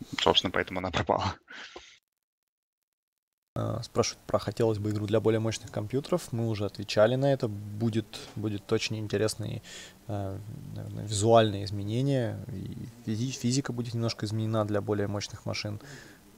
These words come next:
Speaker 2: Поэтому все будет. Так.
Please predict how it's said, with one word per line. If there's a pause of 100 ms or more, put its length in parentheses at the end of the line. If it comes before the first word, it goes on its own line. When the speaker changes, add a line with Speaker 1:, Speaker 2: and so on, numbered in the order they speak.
Speaker 2:
Поэтому (1900)
все
будет. (1500)
Так.